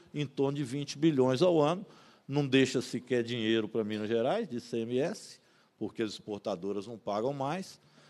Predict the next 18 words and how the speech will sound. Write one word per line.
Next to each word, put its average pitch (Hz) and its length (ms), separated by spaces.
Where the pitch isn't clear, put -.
devido 95 540
à, 87 220
à, 85 500
à 101 40
antiga 117 380
Lei 104 200
Candir, 131 440
que 117 120
hoje 101 180
está 101 160
constitucionalizada 98 920
essa 92 160
questão, 131 500
e 151 120
o 180 40
Estado 160 440
de 175 100
Minas, 156 640